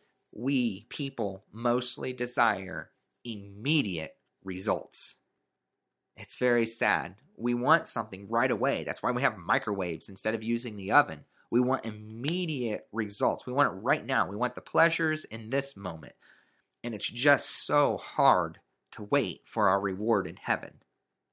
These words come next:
which seems like an eternity away, but it's not an eternity away.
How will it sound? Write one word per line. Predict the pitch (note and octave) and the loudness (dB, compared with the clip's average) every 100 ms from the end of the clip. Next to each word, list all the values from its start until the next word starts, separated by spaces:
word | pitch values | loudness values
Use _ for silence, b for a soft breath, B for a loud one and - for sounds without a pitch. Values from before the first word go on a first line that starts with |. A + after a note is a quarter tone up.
| _ _ _ _ _ _ - | _ _ _ _ _ _ -12
which | F#2 - | -10 -6
seems | A#2+ G#2 | -6 -2
like | G#2+ G2+ | -2 -2
an | F#2 | -8
eternity | E2 - C#3 C3 B2+ | -6 -2 -2 0 -2
away, | A2 G#2+ F#2+ | 0 2 2
but | F#2 F#2+ | 0 -4
it's | - | -8
not | A#2+ D3 D#3 D#3 | 2 8 8 8
an | B2 | 2
eternity | - G#2+ F#2+ F#2 F2 | -2 -2 -2 -4 -10
away. | F2 E2 D#2+ | -8 -6 -6